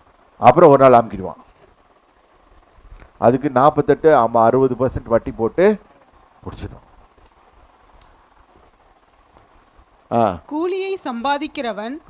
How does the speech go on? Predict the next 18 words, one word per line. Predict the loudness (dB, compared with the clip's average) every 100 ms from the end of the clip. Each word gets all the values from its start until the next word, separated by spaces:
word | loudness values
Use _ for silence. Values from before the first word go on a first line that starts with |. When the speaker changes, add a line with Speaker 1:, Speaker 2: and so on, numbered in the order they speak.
| 0
Speaker 1:
ஆ. | 0
Speaker 2:
பொத்தலான | 0 -6 -8 -6 -8 -8
பையிலே | -8 -8 -10 -10
போடுகிறவனாய் | -8 -8 -8 -10 -8 -4 4
Speaker 1:
இதான் |
Speaker 2:
அதை | 4 4
Speaker 1:
சிம்டம். | 0 4
Speaker 2:
சம்பாதிக்கிறான். | 4 4 -2 -20 _ _ _ _ -6
Speaker 1:
இதான் | -2 0
சிம்டம். | -2 -2 -2 -2 -8 _ _ _ _ _ _ _ _ _ _ _ _ -4
சம்பாதிப்ப, | 4 8 8 8 8 8 6 2 -12 -10
ஆனா | -6 -4 -4
இங்க | -6 -4 -2
பாக்கெட்ல | 0 -2 -2
ஓட்டை | 0 4 4 4 0
இருக்கும். | 0 -8 -20 _ _ _ _ _ -20 -12 -2
அப்படின்னா | -2 2 0
எப்படி? | 2 2 2 0